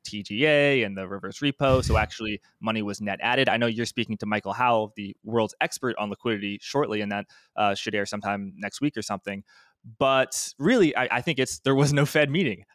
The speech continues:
Uh, and the sort of market was allowed to sort of float higher. And there's this, this, this ambient, there's this a-, like, ambiance of bullish dovishness that's in the background where anytime Powell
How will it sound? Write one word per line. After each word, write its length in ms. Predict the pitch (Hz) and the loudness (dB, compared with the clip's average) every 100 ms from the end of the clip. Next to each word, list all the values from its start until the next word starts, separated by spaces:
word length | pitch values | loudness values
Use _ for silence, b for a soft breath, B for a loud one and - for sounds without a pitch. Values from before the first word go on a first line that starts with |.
| b | b
Uh, 380 | 135 131 120 117 - | 4 6 6 4 0
and 580 | 131 131 127 127 123 - b b b b _ _ _ _ 113 | 0 4 4 2 0 -8 b b b b _ _ _ _ -6
the 340 | 120 131 127 123 | 0 2 0 -2
sort 200 | - 139 | -6 -4
of 60 | 117 | 2
market 320 | 123 123 120 | 2 2 0
was 120 | 117 | 0
allowed 420 | 110 110 117 123 | 0 2 2 2
to 80 | 117 | -2
sort 160 | - 104 | -8 -8
of 80 | - | -10
float 360 | - 120 120 | 0 2 2
higher. 400 | - 120 117 101 | 0 0 2 -2
And 180 | 95 107 | -4 -6
there's 140 | 110 | -8
this, 140 | 110 101 | -10 -10
this, 200 | 110 104 | -12 -10
this 200 | 104 - - | -12 -14 -6
ambient, 720 | 135 156 151 135 127 120 - _ _ | -2 0 0 -2 -2 -4 -10 _ _
there's 160 | 135 123 | -6 -6
this 100 | 120 143 | -4 -2
a-, 140 | 147 _ - _ _ _ _ - | -2 _ -20 _ _ _ _ -8
like, 160 | 131 - | -8 -2
ambiance 640 | 123 143 156 151 156 - - 120 | 0 0 0 0 -2 -6 -6 -2
of 600 | 117 117 113 110 104 - _ _ _ _ _ _ _ _ | 2 2 0 -6 -16 -20 _ _ _ _ _ _ _ _
bullish 720 | 117 104 123 135 143 143 - - | -14 0 2 4 4 0 -8 -8
dovishness 600 | 107 110 123 - 156 165 - | 0 2 2 -2 -4 -4 -2
that's 180 | 113 - | -4 -4
in 140 | 120 | -4
the 80 | 107 | -2
background 640 | 98 98 - 135 139 139 | -2 -4 -2 -2 -2 -4
where 160 | 113 107 | -4 -2
anytime 400 | 139 135 139 127 | -2 -2 -4 -2
Powell 440 | 120 117 113 | 0 2 2